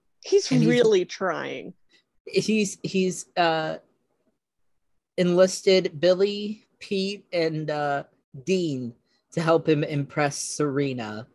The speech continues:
Speaker 2: uh, in various <laughs> scenarios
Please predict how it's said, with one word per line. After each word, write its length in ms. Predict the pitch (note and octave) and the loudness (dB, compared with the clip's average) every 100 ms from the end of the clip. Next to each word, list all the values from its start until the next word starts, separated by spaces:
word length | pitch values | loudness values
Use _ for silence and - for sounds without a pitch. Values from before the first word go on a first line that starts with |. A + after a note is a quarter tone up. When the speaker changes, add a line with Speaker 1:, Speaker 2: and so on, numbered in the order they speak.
| _ _ _ _ _ - | _ _ _ _ _ -4
Speaker 2:
uh, 440 | B2+ A2 A2 G#2+ - _ _ _ _ _ - | -2 -2 -8 -12 -18 _ _ _ _ _ -2
in 160 | D3 | 0
various 600 | A#2+ D3+ C#3+ C#3+ D3 - | 2 6 8 8 6 2
<laughs> 180 | - - | -6 -2
scenarios 1300 | E3+ D3+ C#3 C3+ B2+ B2 C3 A3+ - - - - - | 2 4 4 4 2 0 -2 0 0 -2 -6 -10 -14